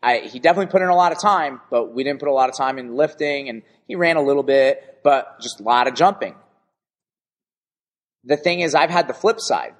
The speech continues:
Michelle Favre, who was also a national champ at Rampo College and jumped thirteen nine and three quarters, you know, she was that girl that when I first met her, she jumped eight six. And look,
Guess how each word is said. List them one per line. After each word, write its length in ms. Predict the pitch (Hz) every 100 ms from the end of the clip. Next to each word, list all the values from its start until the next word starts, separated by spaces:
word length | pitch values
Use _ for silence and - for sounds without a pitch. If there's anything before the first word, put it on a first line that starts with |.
| _ _
Michelle 360 | 135 139 156 131
Favre, 480 | - 165 208 151 131
who 80 | 135
was 120 | 131
also 260 | 165 180 151
a 40 |
national 340 | 127 120 120
champ 300 | 110 120 110
at 120 | 107 110
Rampo 360 | 113 110 110
College 360 | - 107 107 104
and 100 | 107
jumped 180 | 110 -
thirteen 300 | 117 - 123
nine 120 | 113
and 80 | 107
three 120 | 110
quarters, 460 | - 170 185 120 - _ _ _ _
you 140 | 151
know, 180 | 156 143 - -
she 300 | - 202 233
was 180 | 247
that 220 | 170 156 147
girl 240 | 160 151
that 440 | 143 139 131 -
when 120 | 135 139
I 60 |
first 220 | 139 180 165
met 120 | 156
her, 60 |
she 120 | 147 143
jumped 220 | 151 117
eight 200 | 131 131
six. 500 | 135 123 123 - -
And 160 | 156 175
look, 240 | 208 139